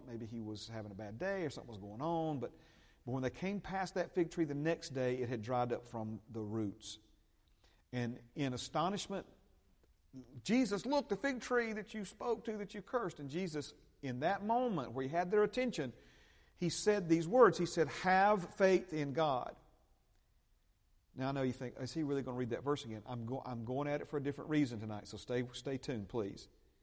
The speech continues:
He goes on to say, "For assuredly I say to you, whoever says to this mountain,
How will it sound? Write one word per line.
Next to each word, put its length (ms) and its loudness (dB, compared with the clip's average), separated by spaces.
He 100 -2
goes 200 2
on 140 4
to 60 0
say, 240 8
"For 160 2
assuredly 420 2
I 80 4
say 260 2
to 80 0
you, 260 2
whoever 460 2
says 520 0
to 100 -4
this 180 -6
mountain, 360 -8